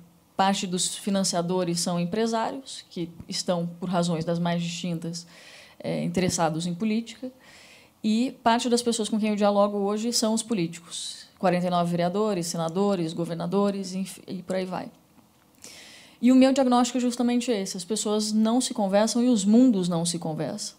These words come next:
né? Então, parte da semana eu tô na Brasilândia, parte da semana eu tô no Itaim Bibi, falando justamente com pessoas que, as, por vezes, mais bem, por mais bem intencionadas que sejam,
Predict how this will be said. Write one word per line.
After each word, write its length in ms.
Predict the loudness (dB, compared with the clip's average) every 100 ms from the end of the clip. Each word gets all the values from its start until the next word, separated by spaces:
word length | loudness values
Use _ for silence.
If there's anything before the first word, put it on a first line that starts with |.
| -16
né? 180 | -6 -4
Então, 420 | -4 -2 -2 -2 -2
parte 260 | 0 0 -2
da 120 | -2
semana 440 | -2 -2 -2 -2
eu 180 | -2 -4
tô 220 | -2 -4 -4 -12 -18 -6
na 100 | -2
Brasilândia, 720 | 0 0 4 6 6 6 2
parte 340 | 2 0 0
da 100 | -2
semana 380 | -4 -2 0 0
eu 40 | -2
tô 120 | -2
no 80 | -2
Itaim 300 | -2 0 0
Bibi, 420 | 0 0 -4 -6 -14 -20
falando 400 | -4 0 2 0
justamente 520 | -2 -2 -2 -2 -4
com 100 | -4
pessoas 300 | -4 -2 -2
que, 60 | -2
as, 160 | -2
por 280 | -4 -4 -4
vezes, 640 | 2 4 4 2 -4 -6 -12 -20 _
mais 300 | -4 0 2
bem, 200 | 0 -2
por 220 | -4 -4
mais 240 | -2 0 0
bem 160 | 0
intencionadas 600 | 0 0 -2 -4 -4 -6
que 60 | -6
sejam, 360 | -4 -4 -4